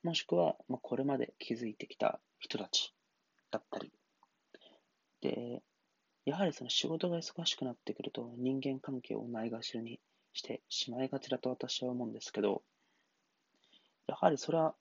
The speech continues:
すごくもったいないのかなと思っていて、自分がこれまで一緒にいて楽しいなっ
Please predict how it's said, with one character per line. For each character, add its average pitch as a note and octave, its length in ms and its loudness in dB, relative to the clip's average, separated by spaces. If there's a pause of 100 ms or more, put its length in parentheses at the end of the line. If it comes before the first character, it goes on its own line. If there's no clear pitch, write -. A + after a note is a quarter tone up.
す - 160 2
ご C3+ 80 6
く - 180 -6
も A#2 120 -4
っ - 120 -20
た A#2+ 120 0
い B2+ 40 -2
な A#2+ 120 -2
い G#2 40 -4
の G2+ 100 -8
か G2 120 -2
な G2 80 -4
と G2+ 100 -10
思 G2+ 140 -8
っ - 100 -18
て G#2 80 -6
い G#2 80 -4
て、 - 160 -4 (2250)
自 B2+ 180 4
分 C3+ 160 2
が C3+ 100 2
こ - 120 -4
れ C#3 80 2
ま C#3 120 0
で C#3 380 2
一 - 80 -2
緒 - 180 0
に A#2 60 -2
い - 20 -4
て - 100 -12
楽 A#2 200 -4
し - 140 4
い B2+ 40 0
な A#2 80 0
っ - 60 -8